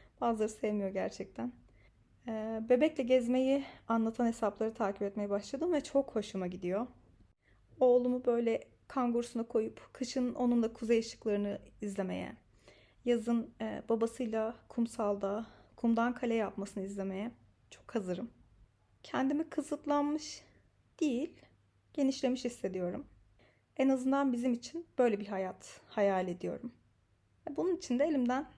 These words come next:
ne geliyorsa yapacağım işte. Oğluma çok iyi bir baba seçmenin haklı gururunu yaşıyorum.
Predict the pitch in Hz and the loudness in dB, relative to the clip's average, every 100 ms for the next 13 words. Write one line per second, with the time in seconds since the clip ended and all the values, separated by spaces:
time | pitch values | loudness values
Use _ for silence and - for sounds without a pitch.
0 | _ 330 226 190 196 - 254 226 214 208 | _ -4 -2 -2 -6 -4 -4 -4 -6 -6
1 | 208 214 - 226 - _ _ - _ _ | -6 -10 -12 -14 -16 _ _ -20 _ _
2 | - - 262 277 302 330 - 330 - - | -2 4 6 6 2 2 0 -2 -2 -2
3 | 277 294 277 262 233 233 262 269 254 - | 0 0 0 0 2 4 4 4 2 2
4 | 247 320 - 254 247 269 233 226 226 226 | -2 -2 -2 -2 0 -2 0 0 0 2
5 | 240 208 - 202 185 214 | 2 2 0 -4 -2 -4